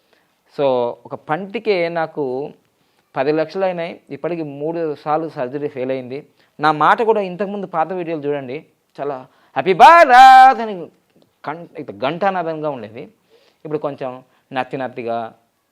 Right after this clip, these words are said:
ఇబ్బందిగా వస్తుంది. ఇంత జరిగిన తర్వాత కూడా నాలో మార్పు రాకపోతే ఇంకా భగవంతుడు క్షమించడు. అయితే అందుకోసమే ఆయుర్వేదాన్ని మళ్ళీ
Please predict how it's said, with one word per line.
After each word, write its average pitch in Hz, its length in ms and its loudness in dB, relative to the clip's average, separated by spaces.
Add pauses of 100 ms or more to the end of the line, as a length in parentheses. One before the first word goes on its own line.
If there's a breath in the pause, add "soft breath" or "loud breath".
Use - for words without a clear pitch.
(140)
ఇబ్బందిగా 160 420 -4
వస్తుంది. 107 400 -10 (1040)
ఇంత 240 280 -12 (600)
జరిగిన 190 340 -2
తర్వాత 208 340 0
కూడా 190 440 2
నాలో 165 300 -2
మార్పు 156 320 -2
రాకపోతే 156 800 -4 (400)
ఇంకా 147 260 -6
భగవంతుడు 135 540 -4
క్షమించడు. 113 480 -12 (1080)
అయితే 127 160 -4
అందుకోసమే 160 540 -2 (1200)
ఆయుర్వేదాన్ని 170 680 2
మళ్ళీ 156 360 -2